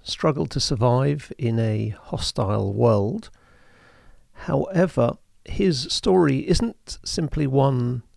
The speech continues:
of survival. It's a series of almost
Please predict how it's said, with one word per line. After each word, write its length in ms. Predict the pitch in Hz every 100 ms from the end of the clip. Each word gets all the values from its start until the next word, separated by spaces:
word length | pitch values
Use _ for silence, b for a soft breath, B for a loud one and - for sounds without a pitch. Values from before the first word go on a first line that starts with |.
| _
of 300 | 135 131 120
survival. 720 | - 127 95 107 113 135 214 - b b b b b b b _ -
It's 460 | 151 - - - - -
a 180 | 143 131
series 720 | - - 196 190 180 180 147
of 120 | 123
almost 640 | 170 165 156 151 - -